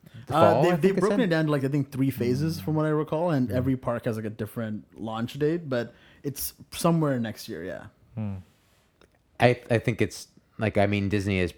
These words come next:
Speaker 1: obviously had a big part in all of us growing up. That's not including Pixar movies. Toy Story four is coming out next year as well.
Speaker 2: So that's what I was gonna get to as well, because that, to me, uh, Toy Story one is definitely one of those childhood films that defines me as well.
Speaker 1: Yeah.
Speaker 2: Yeah, really brought me up.
Speaker 3: What, what, okay, so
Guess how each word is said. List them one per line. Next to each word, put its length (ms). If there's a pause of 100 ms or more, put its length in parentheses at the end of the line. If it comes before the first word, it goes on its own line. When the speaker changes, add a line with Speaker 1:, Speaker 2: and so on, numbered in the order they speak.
Speaker 1:
obviously 460
had 140
a 40
big 240
part 240
in 240
all 180
of 60
us 140
growing 320
up. 120
That's 220
not 140
including 400
Pixar 340
movies. 240
Toy 160
Story 220
four 160
is 80
coming 240
out 180
next 220
year 100
as 100
well. 180 (260)
Speaker 2:
So 80
that's 120
what 60
I 40
was 100
gonna 160
get 160
to 100
as 80
well, 120
because 280
that, 340
to 60
me, 400 (100)
uh, 160
Toy 140
Story 200
one 200
is 140
definitely 260
one 120
of 60
those 220 (320)
childhood 380
films 240
that 100
defines 340
me 220
as 100
well. 120
Speaker 1:
Yeah. 140 (340)
Speaker 2:
Yeah, 140 (200)
really 240
brought 240
me 120
up. 160
Speaker 3:
What, 440
what, 140
okay, 220
so 420